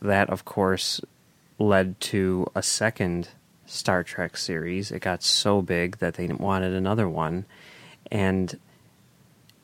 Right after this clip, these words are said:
he, it was his job to come up with what to do.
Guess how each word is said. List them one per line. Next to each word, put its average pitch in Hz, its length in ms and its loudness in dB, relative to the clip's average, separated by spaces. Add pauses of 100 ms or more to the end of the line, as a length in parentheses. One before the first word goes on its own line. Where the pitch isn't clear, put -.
(120)
he, - 260 -12
it 127 60 4
was 107 200 2
his 139 220 4
job 120 500 2 (920)
to - 80 0
come 127 240 6
up 127 160 4
with 123 160 0
what 120 140 4
to 117 100 -4
do. 120 320 6